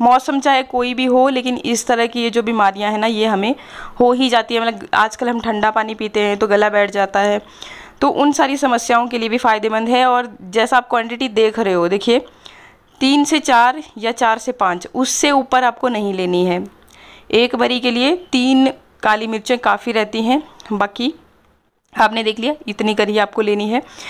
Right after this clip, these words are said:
बहुत इसके बेनिफिट हैं आपकी, अ, पेट के रोगों के लिए बहुत फ़ायदेमंद। इसके बाद ये जो आप देख रहे हो ये है अजवाइन, और अजवाइन के बारे में तो आप जानते ही हैं,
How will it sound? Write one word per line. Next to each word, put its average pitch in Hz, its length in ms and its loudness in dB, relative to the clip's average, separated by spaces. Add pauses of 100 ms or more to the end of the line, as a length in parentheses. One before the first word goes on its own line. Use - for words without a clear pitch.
(400)
बहुत 220 340 2
इसके 233 220 -4
बेनिफिट 208 520 -2
हैं 254 280 2 (140)
आपकी, 220 520 -4
अ, - 680 -6 (360)
पेट 254 320 4
के 254 160 2
रोगों 240 300 2
के 240 100 0
लिए 254 240 0 (120)
बहुत 214 400 0
फ़ायदेमंद। 175 500 -4 (640)
इसके 269 200 0
बाद 320 200 2
ये 285 200 0
जो 302 140 2
आप 294 100 0
देख 262 240 -4
रहे 262 140 2
हो 269 180 2
ये 226 340 -2
है 240 300 0
अजवाइन, 180 580 0 (440)
और 214 120 2
अजवाइन 208 560 -2
के 226 100 -2
बारे 214 180 0
में 208 120 -2
तो 214 80 -2
आप 214 140 -2
जानते 202 380 -2
ही 208 160 -4
हैं, 190 200 -4